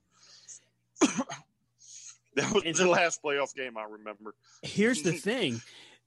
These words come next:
Speaker 2: This is with a quarterback starting today. Now, Haskins was fired. Thank God.
Speaker 1: Yes.
Speaker 2: You know,
Speaker 1: Get the
Speaker 2: what a,
Speaker 1: bum
Speaker 2: what a
Speaker 1: out of here.
Speaker 2: waste. So you look at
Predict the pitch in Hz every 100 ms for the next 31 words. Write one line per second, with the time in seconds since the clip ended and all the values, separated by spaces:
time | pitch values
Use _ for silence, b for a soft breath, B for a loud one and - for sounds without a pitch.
0 | - 170 233 285 285 196 220 214 170 -
1 | 233 247 214 185 - - 202 226 226 196
2 | 160 131 127 131 131 233 330 339 226 170
3 | - - 170 160 - 180 139 98 80 _
4 | _ _ _ 123 - 185 170 143 117 98
5 | - _ _ 127 131 156 220 104 98 175
6 | 110 110 95 - - b b b b b
7 | b - - 208 196 185 180 - _ -
8 | - _ 190 196 240 294 226